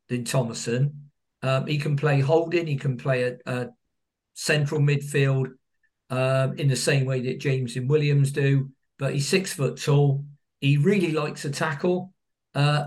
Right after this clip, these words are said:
he scores goals. He got twelve goals last season, but he also picked up eleven yellows. So, um, I, I, I haven't got a problem with either one of them, and I try not to judge players until I see them in a City shirt.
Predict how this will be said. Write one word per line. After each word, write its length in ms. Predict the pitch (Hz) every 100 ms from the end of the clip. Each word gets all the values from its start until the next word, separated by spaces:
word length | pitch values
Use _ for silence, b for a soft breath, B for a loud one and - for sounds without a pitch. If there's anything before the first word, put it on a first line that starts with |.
| -
he 100 | 170
scores 380 | - 151 139 -
goals. 380 | 156 156 156
He 80 | 151
got 220 | 143 139
twelve 340 | - 175 156 139
goals 320 | 160 160 139
last 280 | 120 123 -
season, 360 | 127 120 151
but 160 | 143 143
he 80 | 165
also 360 | 170 - 131
picked 300 | 120 139 -
up 160 | 151 143
eleven 340 | 147 151 139
yellows. 540 | 139 160 120 101 95 - _ _ _ _ _ _ _ _ _ _ -
So, 600 | - 156 151 151 147 - B B _ -
um, 520 | 143 147 147 147 - -
I, 60 | 160
I, 480 | 160 165 180 -
I 80 | 180
haven't 180 | 202 185
got 140 | 156
a 20 | 151
problem 480 | 170 147 147 143 -
with 160 | 151
either 240 | 156 139 139
one 220 | 165 151
of 120 | 113
them, 320 | 104 117 - -
and 340 | 139 143 143
I 120 | 143
try 300 | 139 - 170
not 280 | 160 151 -
to 100 | 143
judge 400 | 139 160 147 -
players 600 | - 113 110 123 139 - _ _ _ _ _ _ _ _ _ _ -
until 420 | 151 143 165 151
I 60 | 143
see 240 | - 151
them 160 | 139 143
in 80 |
a 40 | 143
City 340 | 160 175 -
shirt. 420 | 117 117 104 101